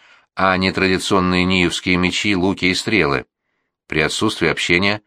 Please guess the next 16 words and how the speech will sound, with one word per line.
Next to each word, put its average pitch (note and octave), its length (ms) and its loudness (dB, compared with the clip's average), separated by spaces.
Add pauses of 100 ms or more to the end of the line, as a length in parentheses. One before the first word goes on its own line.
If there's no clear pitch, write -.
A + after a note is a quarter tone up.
(400)
контакт A#2 520 0
не A#2+ 120 0
стоит C3+ 360 -2
начинать G2 440 0
с - 60 -8
насилия», E2 600 0 (260)
ответила D2+ 680 0
Собш-Ус. - 760 -2 (560)
«Но C3+ 280 0
надо D3 340 0
быть C3 220 0
готовыми C3 480 0
ко A#2+ 140 -2
всему». C3+ 400 -2 (500)
Она E2+ 220 0
подняла E2+ 540 0